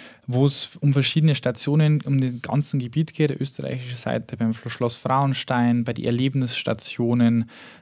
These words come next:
Da rührt sich was, da geht's, geht's ums Thema Wasser, geht's ums Thema Fluss. Der Innstädter natürlich im Mittelpunkt ist, ja, der Fluss, der die natürlich die beiden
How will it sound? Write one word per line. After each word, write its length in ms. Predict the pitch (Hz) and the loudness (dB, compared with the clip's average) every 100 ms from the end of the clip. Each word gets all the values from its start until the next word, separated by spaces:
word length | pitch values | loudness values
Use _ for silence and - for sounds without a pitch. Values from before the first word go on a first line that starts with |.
| _ - - | _ -20 -6
Da 120 | - | 0
rührt 260 | 123 143 190 | 4 6 4
sich 160 | 180 147 | 2 4
was, 480 | 147 147 - - - | 4 2 -2 -6 -2
da 100 | 120 | 0
geht's, 540 | 131 131 - - - | 0 0 -2 -8 -6
geht's 240 | - 123 | -4 -2
ums 280 | 127 123 117 | 0 -2 -2
Thema 300 | - 120 113 | -2 2 4
Wasser, 340 | 117 147 - 131 | 4 2 -2 -4
geht's 160 | 117 | -2
ums 160 | 120 113 | -4 -4
Thema 200 | - 110 | -4 -4
Fluss. 380 | - 147 151 - | -2 -2 -2 -4
Der 180 | - - | -4 0
Innstädter 460 | 156 - 139 - | 0 0 -4 -4
natürlich 380 | 127 123 131 120 | -6 -4 -6 -4
im 100 | 123 | -2
Mittelpunkt 580 | 131 131 120 120 120 - | -2 -4 -6 -4 -4 -4
ist, 300 | 110 - - - - - - _ | -8 -10 -14 -20 -20 -20 -20 _
ja, 140 | - 107 107 117 113 _ - | -4 -2 -4 -14 -16 _ 0
der 160 | 123 | 0
Fluss, 560 | - 135 143 - - - _ | 2 2 2 0 -8 -12 _
der 80 | - | -4
die 100 | 113 | 0
natürlich 400 | 113 113 - 117 | 2 0 -4 -16
die 80 | - | -10
beiden 400 | - 110 110 110 | -4 -2 -2 -4